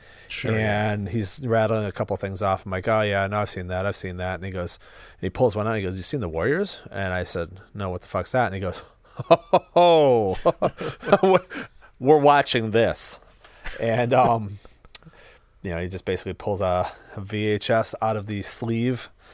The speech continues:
Speaker 2: and, uh, pops that in, and we sit down and watch that in his, uh, I wanna say it was his living room. And, um,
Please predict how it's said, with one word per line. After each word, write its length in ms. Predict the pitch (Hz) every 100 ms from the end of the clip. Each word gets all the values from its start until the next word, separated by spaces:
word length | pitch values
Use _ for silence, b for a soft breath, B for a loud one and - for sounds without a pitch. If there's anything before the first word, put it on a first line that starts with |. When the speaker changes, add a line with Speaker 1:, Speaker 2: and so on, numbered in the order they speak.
| B B _
Speaker 2:
and, 400 | - 101 104 101
uh, 200 | 98 98
pops 420 | 95 - 117 - -
that 220 | 110 110
in, 200 | 117 143
and 120 | 107
we 100 | 95
sit 260 | - 107 -
down 240 | 101 101
and 120 | 95
watch 340 | 98 98 - -
that 320 | 98 104 -
in 300 | 104 98 95
his, 420 | - 101 95 95
uh, 280 | 95 98 98
I 20 |
wanna 200 | 98 107
say 140 | 107 95
it 40 |
was 100 | 87
his 80 | 90
living 240 | 92 107
room. 200 | 92 90 - B B B B -
And, 400 | - 95 95 92
um, 480 | 95 95 95 95